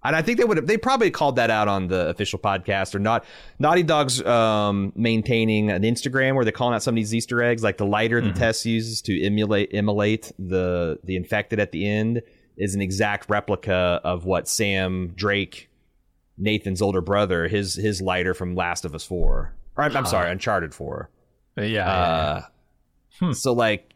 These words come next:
Speaker 1: yeah, I would think that that would have been called out 'cause there's a lot of, lot of Savage Starlight fans.
Speaker 2: Mm-hmm.
Speaker 1: Not necessarily the podcast. A lot of those
Speaker 2: I'm
Speaker 1: too.
Speaker 2: quickly, I, I'm quickly becoming an Ellie fan. Uh,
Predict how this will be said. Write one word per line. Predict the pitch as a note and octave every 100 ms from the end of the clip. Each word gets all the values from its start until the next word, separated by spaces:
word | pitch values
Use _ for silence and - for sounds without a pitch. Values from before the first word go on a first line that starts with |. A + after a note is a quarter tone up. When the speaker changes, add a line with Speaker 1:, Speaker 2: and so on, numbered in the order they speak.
| -
Speaker 1:
yeah, | B2 C#3 C3 B2+
I | C3
would | C3
think | - G3 F3+
that | A#2 - -
that | A#2 A#2+
would | A#2
have | F2+
been | G2 F#2
called | - G2 F#2
out | F2 D#2 -
'cause | F#2+ F#2
there's | C3
a | D3
lot | G2 G#2 F#2+ E2
of, | D2 - - _
lot | B2 A#2
of | F2
Savage | F#2 D#2+ D#2+
Starlight | E2 D2+ B1+ G#1
fans. | C#2 C2+ - - - _ _ _
Speaker 2:
Mm-hmm. | E2+ E2+ E2
Speaker 1:
Not | G2+ F#2+
necessarily | G2 F#2+
the | E2
podcast. | - D#2 D2 C#2 D2+ - - _ _ _ _ _ _ _ _ -
A |
lot | G#3+
of | A#3
those | A#3
Speaker 2:
I'm | D3
Speaker 1:
too. |
Speaker 2:
quickly, | B3 D#3 C#3+ A2+ - _ _ _ _ _ -
I, | A#2+ B2
I'm | C3+
quickly | C#3+ C#3+
becoming | B2+ A2+ B2+ A2 G2+ G2+
an | G#2 G2
Ellie | F#2+ F2
fan. | E2 F#2+ F2 F2 F2 - _
Uh, | - G2 F#2+ F#2+